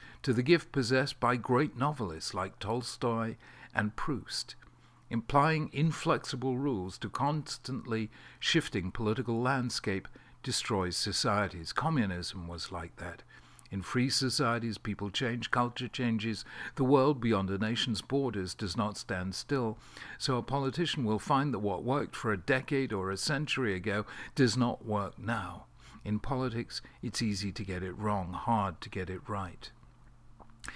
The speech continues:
There's one more reason why leadership is so challenging. It's alluded to by the Mishneh sage Rabbi Nehemiah, commenting on the verse, "My son, if you have put up your security for your neighbor,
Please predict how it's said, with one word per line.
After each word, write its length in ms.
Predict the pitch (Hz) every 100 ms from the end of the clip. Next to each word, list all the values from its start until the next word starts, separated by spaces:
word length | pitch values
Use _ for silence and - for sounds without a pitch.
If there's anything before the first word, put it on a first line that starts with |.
| - -
There's 220 | 156 139
one 200 | 165 156
more 340 | 139 151 147 98
reason 400 | 95 95 123 98
why 160 | 101
leadership 560 | 101 104 95 90 107 -
is 100 | 98
so 260 | - 101 101
challenging. 640 | - 107 101 87 85 87 - - -
It's 200 | 147 -
alluded 460 | 156 180 202 - -
to 160 | 175
by 200 | 143 110
the 100 | 101
Mishneh 500 | 104 104 - 143 143
sage 540 | - 143 123 120 - 117
Rabbi 240 | 101 107
Nehemiah, 640 | 117 113 165 143 107 95 - - - -
commenting 480 | 180 196 175 170
on 140 | 131 123
the 80 | 113
verse, 420 | 131 143 - 117
"My 180 | 110 104
son, 320 | - 139 147
if 200 | 113 113
you 100 | 101
have 160 | 101
put 180 | - 156
up 200 | 143 -
your 160 | 113 107
security 640 | - - 165 156 135 127
for 140 | 107 113
your 360 | 113 113 117
neighbor, 460 | 127 143 165 123